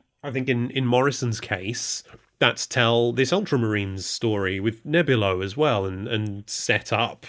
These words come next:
future projects, but without forgetting that the book is called J L A Classified.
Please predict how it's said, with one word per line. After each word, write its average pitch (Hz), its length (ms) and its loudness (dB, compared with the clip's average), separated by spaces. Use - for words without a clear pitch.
future 117 300 -2
projects, 110 600 -2
but - 200 -4
without 117 480 2
forgetting 117 760 -2
that 120 160 -2
the 113 60 -2
book 110 240 -4
is 110 80 -4
called 107 220 -6
J 95 220 0
L 101 120 0
A 107 140 2
Classified. 90 720 -8